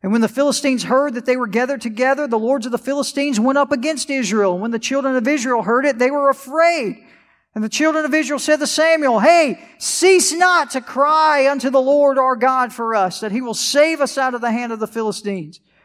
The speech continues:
So Samuel takes a lamb. He offered it for a burnt offering, holy unto the Lord.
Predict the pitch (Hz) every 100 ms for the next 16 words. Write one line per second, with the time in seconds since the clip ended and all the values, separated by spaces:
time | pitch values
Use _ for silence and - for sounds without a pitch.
0 | _ _ _ - 208 240 247 254 240 254
1 | 240 220 220 220 190 180 - _ _ -
2 | 226 220 254 240 240 233 - 226 202 226
3 | 233 220 233 - 208 180 226 254 240 226
4 | 220 226 208 208 226 190